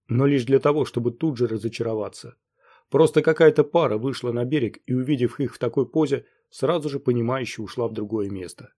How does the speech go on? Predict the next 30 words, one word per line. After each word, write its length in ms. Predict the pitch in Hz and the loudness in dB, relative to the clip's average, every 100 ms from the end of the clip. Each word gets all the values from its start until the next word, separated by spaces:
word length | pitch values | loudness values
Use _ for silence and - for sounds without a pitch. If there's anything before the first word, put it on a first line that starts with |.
| _ _ _ _ _ _ _ _ - | _ _ _ _ _ _ _ _ -2
Китсон 360 | 202 208 175 | -2 0 -2
старался 460 | 151 131 135 147 - | 0 0 0 0 0
не 120 | 143 | 0
двигаться, 580 | 143 160 110 - 101 - - | 0 -2 -6 -8 -14 -14 -8
надеясь, 520 | 123 123 139 120 - | -4 0 0 0 -4
что 240 | - - 127 | -8 -2 -2
она 200 | 147 113 | -2 -4
не 100 | 101 | -6
отодвинется 560 | 117 113 113 98 - | -6 -4 -6 -8 -10
от 100 | 95 | -10
него. 340 | 107 101 - _ _ _ _ _ - | -10 -10 -12 _ _ _ _ _ -2
Разумеется, 600 | 123 117 139 - - 117 | 0 2 0 -2 -2 -4
этого 200 | 113 107 | -2 -6
не 120 | 104 | -6
случилось. 600 | - 101 - 98 90 - _ _ _ _ _ _ | -8 -10 -10 -14 -16 -20 _ _ _ _ _ _
Как 280 | - 156 | 4 4
только 300 | - 165 - | 6 4 4
те 140 | 143 156 | 2 2
двое 280 | 139 156 143 | 2 0 2
ушли, 500 | 143 - 165 135 - _ _ | -2 -2 0 -2 -6 _ _
Джинни 260 | 110 135 135 | -4 0 0
подняла 380 | 117 120 120 120 | 0 -2 0 0
голову 340 | 135 151 135 | 0 0 0
и 180 | - 135 | -4 -8
посмотрела 600 | 120 120 117 110 127 113 | -4 -2 -2 0 0 0
на 140 | 113 | -4
Китсона. 500 | 107 113 - - 98 _ _ _ _ _ _ _ _ _ | -6 -8 -10 -16 -18 _ _ _ _ _ _ _ _ _
"Прости", — 580 | 120 143 - 185 135 - _ | -2 -2 -2 -4 -4 -6 _
сказала 480 | - - 104 107 107 | -10 -6 -4 -4 -6
она, — 360 | 104 98 - | -8 -12 -16